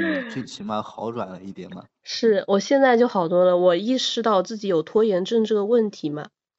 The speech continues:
Speaker 2: 我现在就尽量很多事情我就会，
Speaker 1: 嗯。
Speaker 2: 呃，我会提醒自己说：“啊，我要，呃，赶快把它做了。”包括就我们最近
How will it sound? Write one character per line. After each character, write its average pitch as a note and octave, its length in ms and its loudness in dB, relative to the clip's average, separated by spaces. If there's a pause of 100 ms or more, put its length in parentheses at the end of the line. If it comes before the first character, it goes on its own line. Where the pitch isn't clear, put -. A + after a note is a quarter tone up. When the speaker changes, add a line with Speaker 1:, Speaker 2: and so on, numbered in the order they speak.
(260)
Speaker 2:
我 F#3+ 120 -2
现 G#3+ 140 2
在 A3 100 4
就 A3 120 6
尽 A3+ 220 2
量 G#3+ 160 2
很 F3+ 140 -2
多 F3+ 140 0
事 A3 200 -4
情 F#3+ 260 -6
我 F3 140 0
就 F#3 160 -2
会， G3+ 160 -4
Speaker 1:
嗯。 - 640 -14
Speaker 2:
呃， F#3 60 0
我 F3+ 180 -2
会 A3+ 180 0
提 - 260 -8
醒 G#3 140 2
自 F#3+ 160 -10
己 F3+ 100 -4
说 F#3 320 -4
：“啊， F#3+ 220 -4
我 F3 260 -2
要， F#3+ 460 -4 (360)
呃， F#3+ 160 -4
赶 F3 220 -6
快 F#3+ 120 -6
把 F#3+ 120 -10
它 E3+ 160 -6
做 G3+ 360 -2
了。” - 260 -14
包 G#3+ 160 -2
括 G#3 260 2
就 G#3+ 180 2
我 F#3 140 0
们 E3+ 240 -4
最 G#3+ 160 0
近 G3 300 -6